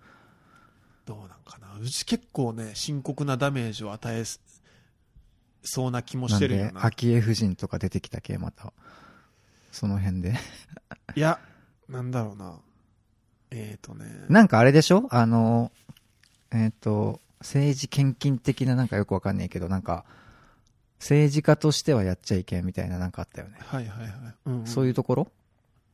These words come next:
Speaker 1: もそうだし、
Speaker 2: で？
Speaker 1: なんだろうな。なんか今回結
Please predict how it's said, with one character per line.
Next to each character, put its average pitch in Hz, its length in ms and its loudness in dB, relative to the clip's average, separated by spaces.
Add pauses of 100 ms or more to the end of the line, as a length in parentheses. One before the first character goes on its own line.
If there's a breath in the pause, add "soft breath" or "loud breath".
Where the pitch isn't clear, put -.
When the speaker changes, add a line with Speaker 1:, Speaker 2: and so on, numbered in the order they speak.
(380)
Speaker 1:
も 120 120 -10
そ 131 280 -6
う - 40 -6
だ 104 140 2
し、 123 640 -10 (1300 soft breath)
Speaker 2:
で？ 135 60 -16
Speaker 1:
な 117 60 -12
ん 120 80 -14
だ 117 120 -8
ろ 107 120 -14
う 107 40 -20
な。 104 220 -20 (1000)
な 139 100 -6
ん - 40 -18
か 160 80 -16
今 208 260 -4
回 110 260 -8
結 - 200 -8